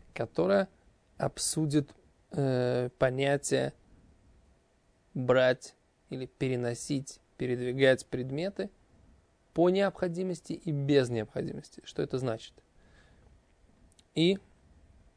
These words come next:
в этом вопросе Мишна приведет спор Танакама, то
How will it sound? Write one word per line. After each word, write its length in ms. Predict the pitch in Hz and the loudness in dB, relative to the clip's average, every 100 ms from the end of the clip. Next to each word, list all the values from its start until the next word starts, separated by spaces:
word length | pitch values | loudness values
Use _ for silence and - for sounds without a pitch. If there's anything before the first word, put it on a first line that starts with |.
| _ _ _ _ - - - - | _ _ _ _ -20 -14 -12 2
в 80 | 147 | 4
этом 200 | 147 131 | 4 2
вопросе 480 | 131 240 240 214 - _ _ _ | 2 2 2 -4 -6 _ _ _
Мишна 520 | 151 135 - 147 131 - _ | -10 -6 -2 0 -2 -6 _
приведет 460 | - 135 143 143 - | -6 -2 0 0 0
спор 360 | - 151 127 - - - _ _ | 2 2 2 -2 -20 -20 _ _
Танакама, 600 | 147 131 120 135 120 | 0 0 2 4 4
то 60 | 113 | 0